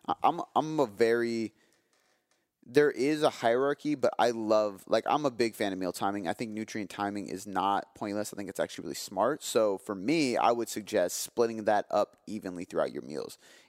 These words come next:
If you're eating three meals a day, that's twenty meals each. If you're eating four meals a day, that's a little bit less.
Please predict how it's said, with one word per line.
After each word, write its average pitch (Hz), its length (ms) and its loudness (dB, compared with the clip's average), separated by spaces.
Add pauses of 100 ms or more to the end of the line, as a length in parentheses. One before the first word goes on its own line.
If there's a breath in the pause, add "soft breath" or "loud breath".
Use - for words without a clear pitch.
If 113 120 -6
you're 117 100 4
eating 113 280 -2
three 117 200 -2
meals 120 220 0
a 120 60 -4
day, 120 100 6
that's 110 200 0
twenty 101 320 -6
meals 87 280 -4
each. 123 400 0
If - 160 -8
you're 82 100 -6
eating 85 300 -6
four 123 360 0
meals 120 280 -4
a 117 40 -4
day, 110 340 2 (520 soft breath)
that's - 480 0
a 87 80 -2
little 87 280 0
bit 67 180 -2
less. 117 800 -2